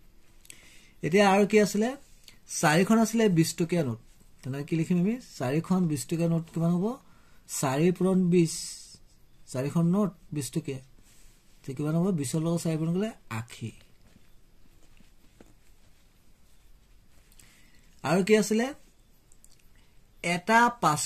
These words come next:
টকীয়া মুদ্ৰা। এটা পাঁচ টকীয়া মুদ্ৰা। এটা পাঁচ টকাৰ মুদ্ৰা, মানে এক পূৰণ পাঁচ, পাঁচ এখন কিমান? পাঁচ হৈ যাব, পাঁচ, পাঁচ টকা হ'ল। এটা পাঁচ টকাৰ মুদ্ৰা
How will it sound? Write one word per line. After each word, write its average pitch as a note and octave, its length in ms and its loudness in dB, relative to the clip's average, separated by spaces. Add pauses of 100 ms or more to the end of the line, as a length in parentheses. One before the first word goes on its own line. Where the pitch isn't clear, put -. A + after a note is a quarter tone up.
টকীয়া F#3+ 340 0
মুদ্ৰা। A#2+ 320 -6 (420)
এটা E3 220 -4
পাঁচ C3+ 160 -6
টকীয়া C3+ 200 -8
মুদ্ৰা। A#2+ 200 -10 (460)
এটা F3 200 -4 (180)
পাঁচ C3 140 -6 (100)
টকাৰ C#3+ 240 -6
মুদ্ৰা, A#2 260 -6
মানে B2 140 -8 (160)
এক D3 140 -8
পূৰণ D#3+ 260 -2
পাঁচ, C#3+ 200 -6
পাঁচ D3 180 -4
এখন E3 200 -2
কিমান? F#3+ 160 -4 (140)
পাঁচ C3 220 -6
হৈ A#2 80 -6
যাব, A2+ 120 -10 (180)
পাঁচ, - 140 -20 (300)
পাঁচ B2+ 140 -10 (120)
টকা B2 200 -10
হ'ল। A#2+ 100 -12 (120)
এটা C#3 220 -8
পাঁচ C#3+ 160 -8
টকাৰ D#3+ 180 -4
মুদ্ৰা F3 160 -4